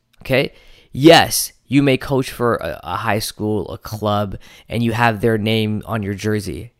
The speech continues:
Absolutely. But when players behave poorly,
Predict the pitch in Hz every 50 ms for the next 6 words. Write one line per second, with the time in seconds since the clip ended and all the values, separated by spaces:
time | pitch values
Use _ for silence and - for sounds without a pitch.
0 | _ _ _ - 143 147 151 - - - 135 127 127 123 87 80 69 57 - -
1 | _ _ _ _ _ _ _ _ _ - _ _ _ - 131 143 143 135 - -
2 | - _ _ _ _ - _ _ _ _ _ - - 113 151 151 147 143 - -
3 | _ - - - - - 185 208 214 254 269 220 151 117 - 120 123 147 139 131
4 | 123 - _ - - - 139 131 127 117 90 76 62 60 - 113